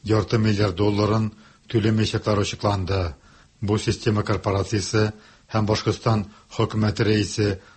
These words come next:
Раил Сарбаев арасында өстәмә килешүдә хәл ителгән.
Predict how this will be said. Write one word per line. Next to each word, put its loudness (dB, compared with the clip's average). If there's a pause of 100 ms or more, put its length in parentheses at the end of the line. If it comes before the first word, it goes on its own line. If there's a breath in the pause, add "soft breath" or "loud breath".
(140 loud breath)
Раил 2
Сарбаев -2
арасында 0 (320 loud breath)
өстәмә 0
килешүдә 0
хәл 2
ителгән. -2